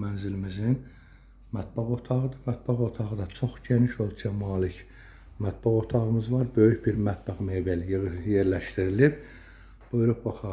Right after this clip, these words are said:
bilərsiniz, dəyərli izləyicilərimiz. Mənzilimizdə istilik sistemi kombidir. Kombi isə bizim eyvanımızda yerləşdirilmişdir.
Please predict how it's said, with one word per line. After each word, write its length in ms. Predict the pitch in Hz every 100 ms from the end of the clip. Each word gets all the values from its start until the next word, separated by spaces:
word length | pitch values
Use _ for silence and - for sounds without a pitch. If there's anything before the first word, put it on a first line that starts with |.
| 87
bilərsiniz, 460 | 104 101 - 123 117
dəyərli 380 | 123 127 131 135
izləyicilərimiz. 640 | 139 131 135 139 143 165 - - - - - - 139
Mənzilimizdə 640 | 139 127 139 143 131 123
istilik 320 | - 131 131
sistemi 560 | - 120 - 110 95 85 -
kombidir. 540 | - 127 120 131 165 165
Kombi 380 | - 127 127 127
isə 140 | - 120
bizim 300 | 117 139 151 - - - -
eyvanımızda 880 | 127 120 117 110 107 104 - 110 120 - - -
yerləşdirilmişdir. 960 | 117 110 104 - - 92 90 87 -